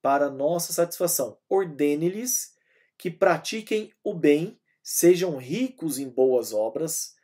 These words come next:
obras no sentido lato, né, no sentido de atitudes, "generosos e prontos para repartir."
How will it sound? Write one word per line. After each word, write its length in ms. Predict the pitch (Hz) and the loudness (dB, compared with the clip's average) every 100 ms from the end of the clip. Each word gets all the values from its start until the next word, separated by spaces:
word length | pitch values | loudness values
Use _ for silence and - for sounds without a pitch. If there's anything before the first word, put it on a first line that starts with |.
| _ _ _ | _ _ _
obras 380 | - 131 147 123 | 0 2 2 -4
no 60 | 123 | -6
sentido 480 | 127 120 131 120 110 | -10 -10 -10 -6 -6
lato, 480 | 113 127 - - | -6 -8 -14 -16
né, 120 | 117 123 | -14 -12
no 80 | |
sentido 380 | - 117 120 120 | -12 -12 -14 -14
de 100 | 120 | -10
atitudes, 960 | 113 - - - 113 127 156 247 - - _ _ - | -10 -10 -18 -14 -10 -10 -8 -8 -8 -10 _ _ -14
"generosos 1080 | 120 208 254 196 139 135 170 - - - - | -2 0 2 4 6 6 6 0 -4 -6 -8
e 200 | 226 - _ - | -12 -12 _ 2
prontos 600 | 180 202 233 175 180 - | 4 4 0 -10 -12 -10
para 300 | - 165 156 | -8 -4 -4
repartir." 800 | 139 151 160 170 165 113 101 | -6 -6 -6 -8 -10 -12 -14